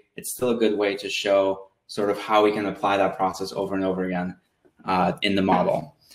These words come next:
And in this case, uh, we start with this space over here, and we split it horizontally, um, using a, a split distance of point five that will basically split the, the space in half. And now we, in the tree, we, uh,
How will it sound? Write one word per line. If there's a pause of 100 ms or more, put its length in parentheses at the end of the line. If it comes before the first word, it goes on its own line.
(880)
And
in
this
case,
uh,
we
start
with
this
space
over
here,
and
we
split
it
horizontally,
um, (380)
using
a,
a
split
distance
of
point
five
that
will
basically
split
the, (340)
the
space
in
half. (760)
And
now
we,
in
the
tree,
we, (160)
uh,